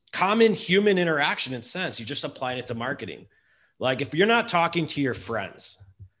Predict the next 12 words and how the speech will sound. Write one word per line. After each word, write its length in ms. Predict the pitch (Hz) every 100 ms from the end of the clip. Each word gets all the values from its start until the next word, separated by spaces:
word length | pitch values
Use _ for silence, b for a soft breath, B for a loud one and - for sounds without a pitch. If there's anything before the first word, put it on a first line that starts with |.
| _
Chris, 220 | - 160
if 100 | 147
you 80 | 156
stop 300 | - 175 170
calling 320 | 156 147 139
all 180 | 127 123
of 100 | 117
your 120 | 107
friends, 560 | - 101 82 - - - - _ _ _ _ _ _ _ _ _ _ _ _ _ _ - - _ _ _ _
what 220 | 101 113
do 60 | 127
you, 180 | 113